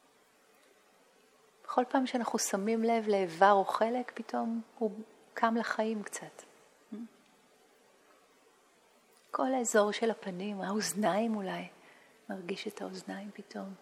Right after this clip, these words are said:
קרות, חמות. יכול להיות שבעיקר מה שאתם מרגישים זה את המסכה <laughs> על הפנים,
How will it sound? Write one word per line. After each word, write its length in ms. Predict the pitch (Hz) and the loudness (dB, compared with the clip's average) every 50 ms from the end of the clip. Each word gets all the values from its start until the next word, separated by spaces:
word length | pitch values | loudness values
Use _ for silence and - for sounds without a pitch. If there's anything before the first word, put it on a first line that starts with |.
| - - - - _ - | -20 -20 -20 -20 _ -6
קרות, 460 | - 190 170 175 190 214 226 220 - | -2 -2 0 0 0 -2 -2 -6 -8
חמות. 680 | - - 185 175 185 196 214 220 226 - - - - - - - _ _ _ _ _ _ _ _ _ - _ _ _ _ _ _ _ _ _ - _ _ _ _ _ _ _ _ _ _ _ _ _ _ - - - | -10 -8 -8 -8 -6 -6 -8 -8 -10 -14 -20 -20 -20 -20 -20 -20 _ _ _ _ _ _ _ _ _ -20 _ _ _ _ _ _ _ _ _ -20 _ _ _ _ _ _ _ _ _ _ _ _ _ _ -20 -12 -8
יכול 160 | - - 208 | 0 2 2
להיות 220 | 220 226 226 220 | 4 4 2 2
שבעיקר 840 | - 226 214 208 208 202 - 202 190 180 180 - - - 214 220 226 | 0 0 2 2 2 0 4 4 4 4 4 4 8 10 10 10 10
מה 140 | 220 214 202 | 6 4 2
שאתם 320 | - - 190 - 202 185 180 196 - - | 2 -2 -6 -6 -6 -8 -8 -8 -2 4
מרגישים 520 | 202 196 180 180 180 180 - - 202 196 | 6 6 6 6 2 2 4 4 4 4
זה 80 | 190 196 | 4 2
את 120 | 190 - | 2 2
המסכה 680 | 190 175 175 170 - - 190 - - - - 190 196 220 247 - - - - - - 196 - - - - - - | 0 0 4 4 4 2 2 0 -2 0 0 0 0 -2 -6 -8 -14 -16 -12 -8 -6 -6 -8 -8 -12 -18 -14 -12
<laughs> 760 | - - - - - - - - - - - _ _ _ - | -12 -12 -12 -12 -14 -16 -20 -20 -20 -20 -20 _ _ _ -6
על 80 | 202 190 | -6 -6
הפנים, 580 | 185 - - 185 175 175 180 185 185 190 190 | -4 -4 -6 -6 -6 -6 -6 -8 -8 -10 -12